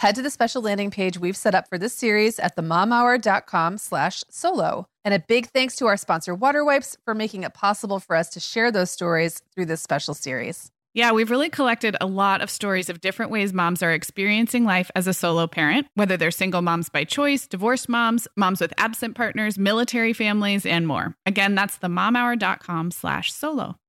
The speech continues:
Speaker 1: Well, that leads us to our last interview in today's episode. And this is a really interesting one, Sarah.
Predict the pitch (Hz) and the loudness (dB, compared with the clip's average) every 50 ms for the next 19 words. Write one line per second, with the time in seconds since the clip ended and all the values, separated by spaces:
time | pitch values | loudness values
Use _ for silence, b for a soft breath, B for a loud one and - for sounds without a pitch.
0 | _ _ 262 285 277 294 294 226 247 254 269 262 269 269 269 254 220 262 254 - | _ _ 2 4 6 6 4 4 4 4 4 2 0 -2 -2 0 2 2 0 0
1 | - - 269 262 262 254 233 226 214 220 240 - - - 214 208 214 202 190 208 | 0 2 2 4 4 4 4 4 4 4 4 0 -4 -6 -4 -2 -2 -2 -2 -2
2 | 196 190 196 202 190 208 190 185 180 185 - - 190 - 190 - - - 175 170 | -2 -2 -2 -2 -4 -2 0 0 -2 -2 -2 -6 -6 -6 -8 -8 -2 0 2 4
3 | 170 180 - - 196 202 220 277 - - 494 - 480 427 339 254 233 240 233 - | 4 2 2 0 -2 -2 -2 -4 -2 -4 -2 -2 -2 0 2 2 4 4 4 2
4 | - 180 175 170 175 180 - - 170 165 160 156 156 160 - - 151 147 151 156 | 0 0 2 2 2 0 0 -2 -2 0 0 -2 -2 -2 -2 0 2 4 4 4
5 | 160 180 | 4 2